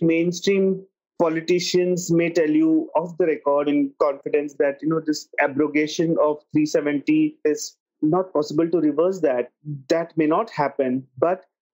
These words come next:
to say that, you know, the Union Territory or the region has been integrated with India in spirit, you know, of course, in letter, you know,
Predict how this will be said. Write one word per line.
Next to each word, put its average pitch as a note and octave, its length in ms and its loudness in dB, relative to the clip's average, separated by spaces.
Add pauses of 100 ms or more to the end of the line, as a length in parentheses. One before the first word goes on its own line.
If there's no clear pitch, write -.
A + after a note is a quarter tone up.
(200)
to G3+ 80 0
say G#3 360 0
that, F#3+ 340 -2
you F3 60 2
know, F#3+ 160 2
the D#3+ 400 0 (200)
Union D#3+ 420 0
Territory D#3+ 680 0 (120)
or D#3 120 2
the D3 140 -2
region C#3+ 360 0
has D3+ 160 -2
been D#3 260 -2
integrated D#3+ 840 0 (220)
with D#3 240 -2
India E3 480 0 (380)
in F3+ 160 0
spirit, G#3+ 520 -2 (680)
you D#3+ 80 2
know, B3+ 140 2
of - 200 -4
course, B3 200 0
in F3 140 2
letter, C3+ 400 2
you D3 120 0
know, D#3+ 100 0